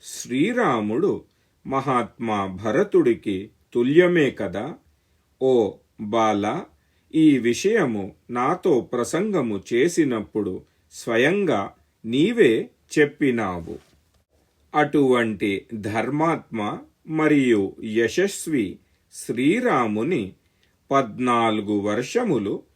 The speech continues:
వనవాసానికి పంపడము నీకు ఎలా మంచిగా అనిపిస్తున్నది, ఓ భీరు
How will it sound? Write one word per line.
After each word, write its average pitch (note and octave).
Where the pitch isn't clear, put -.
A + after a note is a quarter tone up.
వనవాసానికి D3
పంపడము D#3+
నీకు C#3
ఎలా C3+
మంచిగా C3+
అనిపిస్తున్నది, D3+
ఓ B2
భీరు C3